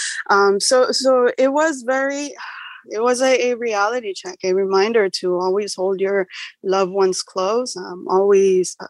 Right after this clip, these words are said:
express, uh, how much you love them, and never be, uh, afraid to showcase your feelings, and letting my,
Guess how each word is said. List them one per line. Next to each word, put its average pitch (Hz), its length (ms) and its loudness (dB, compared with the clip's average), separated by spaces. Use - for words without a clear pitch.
express, - 760 -4
uh, 185 260 -4
how 196 200 -6
much 190 320 -2
you 185 80 -2
love 175 280 -2
them, 202 300 0
and 185 680 0
never 269 440 0
be, 247 680 0
uh, 190 380 -6
afraid 196 760 0
to - 200 2
showcase 180 760 0
your - 100 -6
feelings, 175 640 -2
and - 300 -6
letting 277 400 2
my, 302 160 0